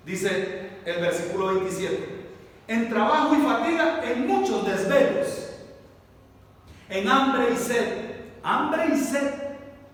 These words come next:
Dice, "En muchos ayunos", ayunos forzados, ¿ven? "En frío y en desnudez". Sin techo, sin ropa, sin comida,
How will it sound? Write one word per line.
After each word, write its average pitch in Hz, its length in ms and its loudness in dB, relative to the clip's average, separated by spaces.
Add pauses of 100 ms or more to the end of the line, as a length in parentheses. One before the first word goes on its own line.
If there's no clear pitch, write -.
(680)
Dice, - 580 -6
"En 226 260 0
muchos 285 240 4
ayunos", - 800 4 (440)
ayunos 226 480 -2
forzados, - 500 0
¿ven? - 480 -4 (380)
"En 202 300 -2
frío 285 340 4 (800)
y 185 140 -4
en 196 160 2
desnudez". 185 680 2 (1500)
Sin - 400 -10
techo, - 340 -4
sin - 380 -8
ropa, - 260 -4
sin 147 260 -6
comida, 175 500 -6